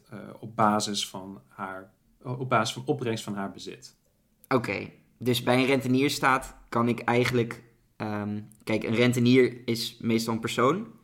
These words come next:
Speaker 1: Ja.
Speaker 2: Eh, dus, eh, een staat die hetzelfde doet. Dus die vermogen heeft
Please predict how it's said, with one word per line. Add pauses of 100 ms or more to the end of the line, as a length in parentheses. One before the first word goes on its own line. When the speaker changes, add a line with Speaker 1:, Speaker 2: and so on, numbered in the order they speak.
(680)
Speaker 1:
Ja.
Speaker 2:
Eh,
dus,
eh,
een
staat
die
hetzelfde
doet.
Dus
die
vermogen
heeft